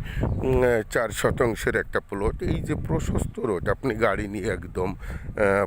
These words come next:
প্লটে চলে আসতে পারবেন। আহ, চমৎকার সিস্টেমে এই যে ভিউয়ার্স দেখেন এই যে সীমানা বাউন্ডারি চার শতাংশ,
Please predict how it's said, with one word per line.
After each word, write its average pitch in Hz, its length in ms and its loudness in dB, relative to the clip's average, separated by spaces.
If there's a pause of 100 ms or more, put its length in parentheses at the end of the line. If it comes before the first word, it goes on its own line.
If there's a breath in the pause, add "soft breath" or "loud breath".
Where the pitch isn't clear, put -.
প্লটে 98 360 -2
চলে 92 320 0
আসতে 87 280 0
পারবেন। 95 380 2
আহ, - 840 0
চমৎকার 160 680 2
সিস্টেমে 98 560 0
এই 104 140 2
যে 101 140 -2
ভিউয়ার্স 95 420 2
দেখেন 98 380 2
এই 92 120 0
যে 95 120 -4
সীমানা 95 420 0
বাউন্ডারি 98 600 -2 (460 loud breath)
চার 117 180 2
শতাংশ, 98 600 -2